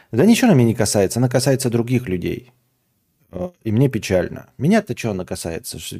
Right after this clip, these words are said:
никак не касается, на самом деле. Спасибо, к слову, играл ли в "Бесконечное лето" и как относишься к жанру визуальных новелл в целом? На самом деле, ни в одну визуальную новеллу я не играл, но мне кажется, мне бы понравилось.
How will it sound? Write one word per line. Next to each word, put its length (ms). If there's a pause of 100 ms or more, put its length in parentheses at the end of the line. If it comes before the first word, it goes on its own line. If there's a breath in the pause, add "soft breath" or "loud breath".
(160)
никак 360
не 80
касается, 480
на 60
самом 240
деле. 240 (760 loud breath)
Спасибо, 480
к 60
слову, 360
играл 300
ли 100
в 40
"Бесконечное 680
лето" 260
и 60
как 160
относишься 500
к 60
жанру 320
визуальных 460
новелл 360
в 100
целом? 360 (320 soft breath)
На 160
самом 320
деле, 380
ни 340
в 60
одну 240
визуальную 440
новеллу 340
я 140
не 180
играл, 240
но 80
мне 140
кажется, 380
мне 140
бы 80
понравилось. 680